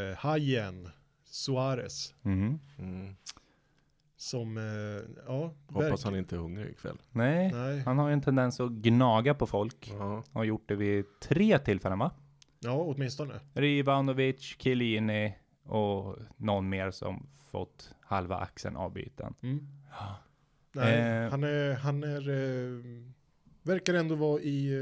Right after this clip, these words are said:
Speaker 1: eh, gott slag, tycker jag. Han verkar vara mentalt, eh, med i matchen i år.
Speaker 3: Mm.
Speaker 1: För fyra år sedan så var det ju en spelare som, eh, <laughs> ja, jag vet, jag vet inte, han var ju helt under isen. Han var ju l-,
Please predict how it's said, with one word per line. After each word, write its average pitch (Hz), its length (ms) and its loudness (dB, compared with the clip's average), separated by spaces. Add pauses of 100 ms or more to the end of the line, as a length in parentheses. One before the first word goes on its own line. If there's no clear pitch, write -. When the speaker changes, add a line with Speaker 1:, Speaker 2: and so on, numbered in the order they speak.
(140)
Speaker 1:
eh, 127 60 -6 (420)
gott 139 200 -8
slag, 147 420 -6
tycker 131 180 -10
jag. 110 60 -6
Han 123 100 -6
verkar 143 200 -6
vara 135 300 -4
mentalt, 127 720 -8
eh, 104 600 -10
med 113 200 -8
i - 20 -10
matchen 123 380 -10
i - 20 -14
år. 87 160 -14 (180)
Speaker 3:
Mm. 110 260 0 (580)
Speaker 1:
För 139 60 -4
fyra 135 260 -2
år 143 120 0
sedan 143 180 -6
så - 140 -12
var 117 100 -8
det 117 60 -8
ju 117 140 -6
en 110 180 -10
spelare 110 360 -8
som, 107 320 -10
eh, 104 60 -10
<laughs> - 1000 -18
ja, 123 80 -10
jag 113 80 -6
vet, 127 120 -6
jag 123 80 -6
vet 123 140 -6
inte, 113 160 -10
han 110 160 -8
var 117 100 -6
ju 113 80 -6
helt 110 480 -8
under 110 220 -10
isen. 127 340 -8
Han 110 100 -10
var 120 80 -10
ju 113 240 -10
l-, 113 160 -16